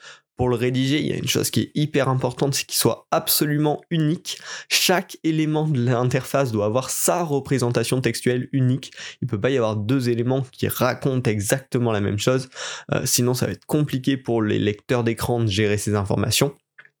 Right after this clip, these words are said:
Il doit pas être descriptif de sa fonction. Euh, le type décrit déjà que c'est un bouton ou une case à cocher. Derrière, si c'est le label d'une case à cocher,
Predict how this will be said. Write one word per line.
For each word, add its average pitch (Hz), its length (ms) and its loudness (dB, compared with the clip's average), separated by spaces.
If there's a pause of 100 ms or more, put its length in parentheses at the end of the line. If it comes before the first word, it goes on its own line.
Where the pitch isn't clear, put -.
(200)
Il 143 140 2
doit 117 180 2
pas 143 120 2
être 107 180 -4
descriptif 131 640 -2
de 120 100 2
sa 117 200 0
fonction. - 500 -2 (400)
Euh, 104 80 0
le 104 180 0
type 135 380 0 (100)
décrit 123 360 2
déjà 113 280 2
que 120 60 -6
c'est - 100 -2
un 92 120 2
bouton 110 400 2
ou 98 40 -2
une 101 120 -2
case 101 220 2
à - 60 0
cocher. - 440 0 (320)
Derrière, 117 580 0
si - 220 -4
c'est 127 100 0
le 120 80 0
label 120 340 2
d'une 107 160 -2
case 104 220 2
à - 60 -4
cocher, 135 400 0